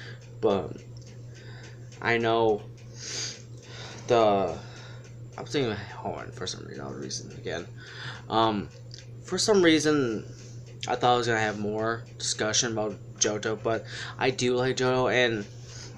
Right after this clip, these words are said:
and you can tell Ash is getting better in the Johto region as a trainer. Um, I think he caught a Heracross in Johto as well.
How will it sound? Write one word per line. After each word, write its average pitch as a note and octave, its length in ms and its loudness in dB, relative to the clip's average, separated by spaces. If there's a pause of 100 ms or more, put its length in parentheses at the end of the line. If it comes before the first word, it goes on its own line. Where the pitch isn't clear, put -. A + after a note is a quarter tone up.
and C3 360 0
you D3 140 2
can C3 80 -4
tell C3 600 2 (320)
Ash A#2+ 260 6
is A#2 80 2
getting A#2+ 260 2
better A2 540 2 (480)
in B2 100 -4
the B2 140 4
Johto A#2 340 6
region G#2+ 320 2
as G#2+ 200 0
a G2+ 100 -4
trainer. G#2 920 0 (1700)
Um, A#2 420 2 (140)
I C3 60 -2
think E3+ 220 2
he - 40 -10
caught A2 300 6
a - 20 -2
Heracross A2+ 1200 4 (1120)
in A#2 320 6
Johto A2 580 2
as G#2 160 -2
well. G#2+ 480 2